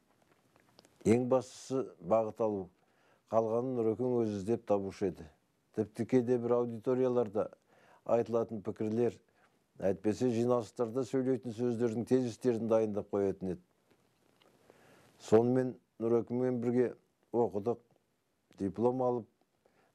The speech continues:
бір маман инженер-металлург болып, бір, бір маман инженер-металлург болып шыға келдік. Теміртауға келіп, семья құрдық, балалы болдық, әртүрлі қызмет атқардық. Ол кісі көбінесе қоғамдық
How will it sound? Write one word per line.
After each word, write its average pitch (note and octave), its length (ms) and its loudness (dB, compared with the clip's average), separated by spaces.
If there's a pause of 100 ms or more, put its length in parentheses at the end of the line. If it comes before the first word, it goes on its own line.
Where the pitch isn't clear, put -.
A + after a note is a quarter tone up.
бір A#2 240 -2
маман A#2+ 400 -2
инженер-металлург A2+ 880 0
болып, A2+ 300 0 (1000)
бір, G#2+ 160 4
бір A2 320 0
маман G#2+ 400 0
инженер-металлург G#2+ 840 0
болып G2+ 260 -2
шыға A2 240 2
келдік. A#2+ 320 -2 (640)
Теміртауға A2+ 640 0
келіп, B2 240 0 (640)
семья A#2+ 400 2
құрдық, A#2+ 300 -6 (960)
балалы A2+ 380 4
болдық, A#2+ 320 -2 (420)
әртүрлі A#2+ 560 0
қызмет A2 460 -2
атқардық. G2+ 420 -4 (880)
Ол A#2 240 2
кісі - 320 -10
көбінесе A#2+ 480 0
қоғамдық A#2+ 480 0